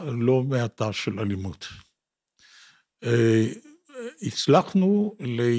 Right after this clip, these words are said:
אה, לפתח שפה שדוברים בה,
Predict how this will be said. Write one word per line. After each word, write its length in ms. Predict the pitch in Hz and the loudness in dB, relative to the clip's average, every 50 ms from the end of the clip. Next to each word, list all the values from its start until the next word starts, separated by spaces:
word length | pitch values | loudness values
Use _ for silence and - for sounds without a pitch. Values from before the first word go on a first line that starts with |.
| 117 120 120 123 | 0 0 0 0
אה, 360 | 120 120 120 117 117 110 120 107 - - _ _ _ _ _ _ - - - - - - _ _ - | 2 2 2 2 0 0 -2 -4 -6 -12 _ _ _ _ _ _ -20 -20 -20 -20 -20 -20 _ _ -14
לפתח 580 | 104 - - 107 - - 151 185 208 - - - - | -10 -6 -6 -6 0 4 4 4 4 4 -2 -4 -6
שפה 540 | - - - - - 101 92 98 127 139 - - _ _ _ _ _ _ _ _ _ 185 185 180 - _ _ _ 196 185 180 165 170 196 208 208 196 _ _ | -6 -6 -8 -4 -4 -4 -2 -4 -6 -8 -12 -16 _ _ _ _ _ _ _ _ _ -20 -20 -20 -20 _ _ _ -12 -10 -10 -10 -10 -12 -14 -16 -18 _ _
שדוברים 1000 | - - - 107 104 120 135 190 190 123 117 120 110 104 107 127 147 160 165 156 | -8 -4 -4 -4 -4 -6 -10 -10 -6 0 2 2 2 4 4 4 6 4 4 2
בה, 440 | 160 160 160 160 156 160 156 131 | 2 2 2 2 0 0 -2 -4